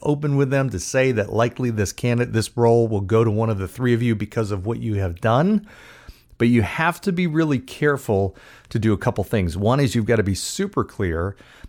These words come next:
about what are the criteria that you're going to use to select that person, that role, that ultimately that leader. Um, and you have to be c-, clear from the beginning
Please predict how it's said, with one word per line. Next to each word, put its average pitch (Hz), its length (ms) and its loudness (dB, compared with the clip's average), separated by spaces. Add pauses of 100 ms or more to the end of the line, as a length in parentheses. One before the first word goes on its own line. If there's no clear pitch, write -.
about 98 340 2
what 123 200 2
are 143 40 2
the 131 80 0
criteria 123 760 0
that 101 120 0
you're 107 180 0
going 107 340 2
to - 140 -4
use 107 360 2
to 101 120 -6
select 110 680 0 (140)
that 98 460 -2
person, 98 440 -2
that 101 180 -4
role, 98 340 2
that 95 120 0
ultimately 98 640 -2
that 98 280 -4
leader. 98 440 -4 (500)
Um, 95 400 2
and 120 180 0
you 110 100 4
have 131 400 -4
to 123 120 -4
be 107 200 -2
c-, - 80 -8
clear - 460 -2
from 120 220 0
the 110 80 2
beginning 104 680 -2